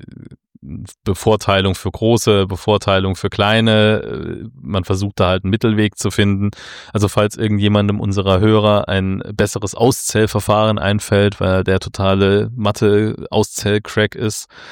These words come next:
äh, immer her damit. Ähm, kann man wahrscheinlich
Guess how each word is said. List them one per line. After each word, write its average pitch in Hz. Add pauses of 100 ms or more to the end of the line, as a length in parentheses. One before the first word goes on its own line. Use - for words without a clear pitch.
(300)
äh, 101
immer 107
her 104
damit. 117
Ähm, 110
kann 101
man 98
wahrscheinlich 98